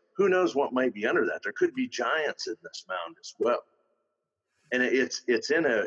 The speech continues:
uh, this fertile valley that's, uh, it just, it sticks out so bad. It, it's unbelievable. And it's right there in plain sight. And it gets, again, almost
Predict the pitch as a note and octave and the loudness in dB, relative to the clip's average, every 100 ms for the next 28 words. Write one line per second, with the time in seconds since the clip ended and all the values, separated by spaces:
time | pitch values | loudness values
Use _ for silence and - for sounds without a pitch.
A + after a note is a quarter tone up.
0 | G2+ G2 F2 A2 - - B2+ B2+ G2 F#2+ | 0 -2 0 -2 -2 -2 2 2 0 0
1 | G#2 B2+ A2 A#2 - _ _ - F#2+ - | 0 2 2 0 -4 _ _ -4 -4 -4
2 | - F#2+ D#2 - _ _ _ _ - D3 | 0 0 0 -4 _ _ _ _ -2 0
3 | D3 C#3+ - C#3+ - D3+ - C#3 C3+ - | 2 0 2 0 2 0 2 2 2 0
4 | A#2 G2 G2+ A#2 F#2 - - - A2+ G2 | -2 -2 0 0 -2 -8 -12 -6 -6 -4
5 | A2 D#3+ E3 F#2 F#2 A#2+ B2 A#2 C3 C3+ | -2 0 0 -4 -4 -2 -2 0 -2 0
6 | C3+ A#2+ G#2 A#2+ A2+ G#2 C#3 D#3 D3 _ | 0 -2 -2 -4 -4 -2 0 2 0 _
7 | _ _ _ - A2 A2 - A2 - - | _ _ _ -6 -4 -2 -2 -4 -6 -6
8 | G#2 G#2 C#3 C3 F2 - G#2 G2 F2+ - | -8 -2 0 0 -4 -4 -4 -2 -8 -8